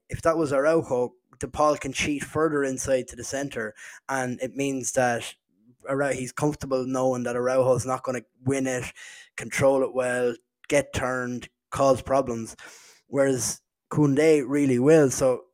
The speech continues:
Rodrigo de Paul is a little bit, a little bit stuck as to, "I, I need, I need to stay out here, but if I, <laughs> if I push any further out to the left, the whole middle is, is open." And that's exactly what happened. Pedri picked it up. Rod-, both Rodrigo de Paul and Jimenez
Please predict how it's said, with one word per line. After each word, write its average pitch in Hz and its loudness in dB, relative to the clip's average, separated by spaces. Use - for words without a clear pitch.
Rodrigo 151 2
de 139 0
Paul 156 4
is 131 -2
a 139 -2
little 135 -4
bit, 120 -2
a 127 -4
little 127 -4
bit 113 -6
stuck - -4
as 127 0
to, 120 0
"I, 135 0
I 143 0
need, 143 -2
I 147 0
need 156 -2
to 147 -6
stay 131 2
out 147 2
here, 123 2
but 117 -4
if 135 -4
I, 143 6
<laughs> 156 2
if - 2
I 185 6
push 185 4
any 165 2
further 180 2
out 180 2
to 156 0
the 135 2
left, 160 4
the 147 0
whole 165 8
middle 165 4
is, 123 -4
is 131 -4
open." 143 2
And 135 -2
that's 156 -2
exactly 147 -2
what 113 -2
happened. 135 0
Pedri 147 4
picked 135 -4
it 131 0
up. 151 6
Rod-, 143 0
both 147 4
Rodrigo 143 4
de 139 -2
Paul 139 -2
and 151 -2
Jimenez 135 -4